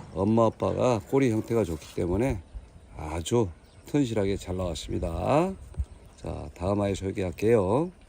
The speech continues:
자, 황구 우리 남자아이입니다. 상당히 튼실합니다. 두상 보십시오. 벌써 여기가 두상이 뚜렷하게 좋습니다.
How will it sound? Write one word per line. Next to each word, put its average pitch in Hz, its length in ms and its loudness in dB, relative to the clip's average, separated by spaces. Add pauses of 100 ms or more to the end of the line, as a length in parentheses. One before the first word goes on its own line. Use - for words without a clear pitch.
(260)
자, 78 500 0
황구 139 460 6
우리 101 160 2
남자아이입니다. 90 760 4 (720)
상당히 117 640 4
튼실합니다. 101 1000 0 (800)
두상 95 320 4 (100)
보십시오. 92 400 2
벌써 92 360 0 (760)
여기가 90 260 -2
두상이 98 640 2 (640)
뚜렷하게 104 880 4 (640)
좋습니다. 90 580 -2